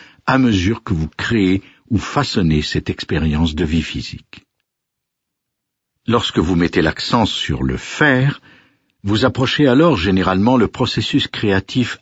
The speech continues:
à rebours. Vous devez commencer en identifiant d'abord comment vous désirez vous sentir, ce qui est l'être, et ensuite ce que vous voulez avoir. Ainsi, vous créez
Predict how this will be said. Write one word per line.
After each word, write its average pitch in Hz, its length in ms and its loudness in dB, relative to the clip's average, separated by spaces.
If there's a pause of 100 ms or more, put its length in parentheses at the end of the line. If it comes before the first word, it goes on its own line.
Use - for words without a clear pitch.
à 104 100 0
rebours. 71 680 -2 (800)
Vous 76 140 -4
devez 82 460 0
commencer 147 580 2
en 107 140 4
identifiant 120 640 0
d'abord 131 580 2 (400)
comment 180 360 4
vous 113 180 2
désirez 87 420 2
vous 69 140 -4
sentir, 76 580 -2 (340)
ce - 220 -4
qui 87 300 0
est 82 140 -2 (140)
l'être, - 580 -2 (420)
et - 100 -6
ensuite 190 500 0 (180)
ce - 200 -4
que 113 160 -2
vous 95 160 2
voulez 107 340 2 (260)
avoir. 67 760 -4 (840)
Ainsi, 104 460 0 (320)
vous 85 200 -4
créez 113 580 4